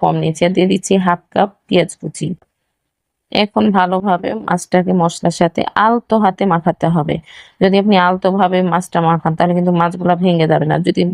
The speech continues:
মাছটাতে বেশি প্রেস দেন, তাহলে কিন্তু মাছটা ভেঙে যাবে, তাই এটাকে আলতোভাবে মাখাতে হবে। আমার মাছটা কিন্তু ভালোভাবে মাখা হয়ে গেছে। আমি এখন হাতটা ধুয়ে পানি দিয়ে দিচ্ছি। আমি এখানে কিন্তু হাফ কাপের মতো পানি দিয়েছি।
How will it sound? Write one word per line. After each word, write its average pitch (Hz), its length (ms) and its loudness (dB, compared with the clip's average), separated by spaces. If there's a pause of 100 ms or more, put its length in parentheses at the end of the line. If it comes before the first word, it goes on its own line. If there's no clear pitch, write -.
(220)
মাছটাতে 170 540 0
বেশি 180 280 0
প্রেস 170 300 0
দেন, 165 140 -4
তাহলে 170 220 2
কিন্তু 175 140 2
মাছটা 170 420 0 (400)
ভেঙে 180 380 6
যাবে, 156 260 -2 (100)
তাই 170 220 0
এটাকে 170 380 -2
আলতোভাবে 185 640 0 (180)
মাখাতে 170 460 -2
হবে। 147 280 -2 (480)
আমার 190 240 2
মাছটা 190 260 0 (100)
কিন্তু 202 200 -2
ভালোভাবে 170 460 2 (120)
মাখা 165 320 0
হয়ে 160 240 2
গেছে। 165 320 -6 (760)
আমি 180 220 2
এখন 185 280 0 (120)
হাতটা 180 460 -2
ধুয়ে 175 320 -2 (100)
পানি 165 200 0
দিয়ে 156 160 -2
দিচ্ছি। - 360 -8 (480)
আমি 190 160 2
এখানে 208 240 2
কিন্তু 202 300 2
হাফ 196 260 -2
কাপের 185 280 -2
মতো 180 220 -2
পানি 170 280 -2
দিয়েছি। 151 420 -6